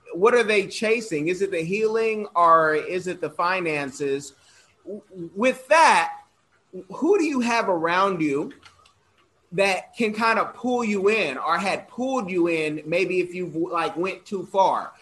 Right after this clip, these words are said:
'Cause a lot of folks don't have someone who will tell them no.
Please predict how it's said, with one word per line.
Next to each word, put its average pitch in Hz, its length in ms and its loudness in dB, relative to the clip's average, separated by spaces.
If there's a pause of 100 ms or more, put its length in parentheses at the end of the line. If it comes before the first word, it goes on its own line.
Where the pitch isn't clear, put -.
(100)
'Cause 202 160 -2
a 190 60 -2
lot 240 220 4
of 262 120 0
folks 233 300 0
don't 202 260 0
have 202 300 -2
someone 196 340 -4
who 185 100 -4
will 170 160 -2
tell 185 240 -2
them 143 260 -2
no. 143 360 -2